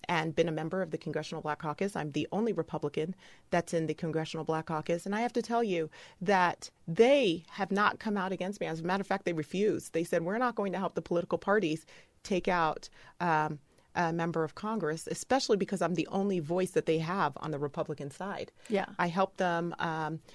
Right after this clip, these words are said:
Speaker 1: with some of the issues in tax reform, like, uh, the child tax credit. That was one of the issues that they're like, "Go fight for that." Mortgage deductions, they're like, "Go fight for that."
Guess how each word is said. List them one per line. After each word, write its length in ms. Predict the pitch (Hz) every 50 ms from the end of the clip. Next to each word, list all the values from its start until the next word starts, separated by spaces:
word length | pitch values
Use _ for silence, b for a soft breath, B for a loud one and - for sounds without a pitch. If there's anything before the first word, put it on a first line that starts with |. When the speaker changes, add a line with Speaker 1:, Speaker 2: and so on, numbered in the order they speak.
| b b b b
Speaker 1:
with 320 | 175 165 180 170 165 165
some 180 | - - 196 165
of 40 | 170 -
the 140 | 165 -
issues 320 | - 170 - - 165 160 165
in 80 | 156
tax 280 | 151 180 160 151 - -
reform, 500 | 156 - - 160 156 151 151 151 156 151 -
like, 500 | 160 160 151 147 147 139 139 - - - - -
uh, 360 | 160 151 143 139 139 139 143 - _ _ B B B B B B B -
the 560 | 165 151 180 170 160 151 143 139 139 156 - - - 80 -
child 260 | - - 170 151 156 -
tax 240 | 185 147 - -
credit. 340 | - - 151 165 180 185 -
That 120 | - 151 -
was 120 | 156 -
one 120 | 160 156
of 80 | 156 147
the 100 | 156 151
issues 240 | 156 - - 156 -
that 120 | - -
they're 120 | 143 139 131
like, 140 | 131 127
"Go 120 | - - 202
fight 280 | 196 - 202 185 -
for 120 | - 190 170
that." 320 | 165 160 160 156 156 -
Mortgage 320 | 165 165 160 160 - 165 -
deductions, 520 | 160 - 156 151 - - - 156 156 -
they're 160 | - 143 135 135
like, 140 | 139 -
"Go 140 | - 190 208
fight 280 | 202 - 196 185 - -
for 120 | - 175
that." 280 | 160 156 156 156 147